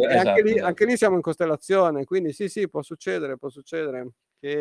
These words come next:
Speaker 2: Infatti io
Speaker 1: che
Speaker 2: avevo capito che, esatto, la crisi epilettoide era una specie di un attimo di ritorno in conflitto attivo.
Speaker 1: Sì,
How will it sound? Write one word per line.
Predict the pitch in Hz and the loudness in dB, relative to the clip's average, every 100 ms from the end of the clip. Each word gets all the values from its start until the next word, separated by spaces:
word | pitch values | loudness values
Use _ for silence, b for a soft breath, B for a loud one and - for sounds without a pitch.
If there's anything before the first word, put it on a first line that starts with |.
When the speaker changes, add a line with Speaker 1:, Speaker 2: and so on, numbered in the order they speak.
| 147 | 2
Speaker 2:
Infatti | 143 143 | 2 2
io | |
Speaker 1:
che | |
Speaker 2:
avevo | 143 127 | 4 4
capito | 113 - - - | 4 -2 -6 -12
che, | 117 110 _ | -8 -10 _
esatto, | 113 101 101 | 2 4 4
la | |
crisi | 107 147 | 0 0
epilettoide | 139 131 139 165 | 0 2 4 4
era | 143 | 4
una | 135 | 4
specie | 120 131 135 | 4 0 0
di | 120 135 | -2 -2
un | 131 | 0
attimo | 123 127 165 151 | 0 0 -2 -2
di | 131 | 0
ritorno | 127 117 123 127 | -2 2 2 2
in | 123 | -2
conflitto | 117 - 110 | -6 -10 -8
attivo. | 110 - 98 95 101 | -8 -8 -14 -12 -14
Speaker 1:
Sì, | - 208 233 | -12 -2 -2